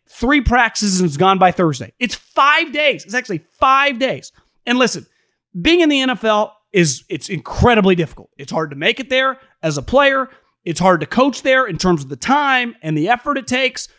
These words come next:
Whether you're good or not is a different story, but just it, the whole thing. I, I have nothing but respect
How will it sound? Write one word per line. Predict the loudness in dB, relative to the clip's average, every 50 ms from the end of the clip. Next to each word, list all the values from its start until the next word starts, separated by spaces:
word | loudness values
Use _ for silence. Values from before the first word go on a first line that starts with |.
| _ _
Whether | 0 0 2 2
you're | -2 -2 0
good | 2 2 4
or | 4
not | 2 2 2 2 0 -2
is | -4 -6
a | -4
different | -4 -4 -2 -4 -6 -2
story, | 0 0 2 2 0
but | 0 -2 -2 0
just | 0 0 0 -2 _ _ _ _ _ _ _ _
it, | -12 -4 0
the | 2 4
whole | 6 6 4
thing. | 2 0 -6 -12 -14 -14 _ _
I, | -4 -4 -4 -2
I | -2 0 0 0
have | -2 -4 -6 -4
nothing | -2 0 2 2 2 2 2 2 2 4
but | 2 0 -2
respect | -2 -4 -6 -6 -4 -2 -2 -2 -2 -4